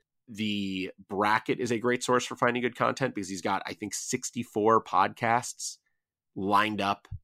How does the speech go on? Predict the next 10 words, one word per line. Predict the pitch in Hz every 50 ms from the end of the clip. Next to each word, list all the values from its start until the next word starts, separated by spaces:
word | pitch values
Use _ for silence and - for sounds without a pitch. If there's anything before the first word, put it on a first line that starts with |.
| _ _ _ _ _ _
in | - 107 104 101
this | 101 101 95 -
pot, | - - 101 98 - -
in | 98 98
this | 95 95 -
bracket, | - - 98 92 90 92 92 - 117 120 - -
and | - 92 87 87 85 85 - _ _ _ _ _ _ _ _ _ _ _ _
most | - 107 101 110 113 113 - -
of | 127
them | 123 123 127 131 135 139 139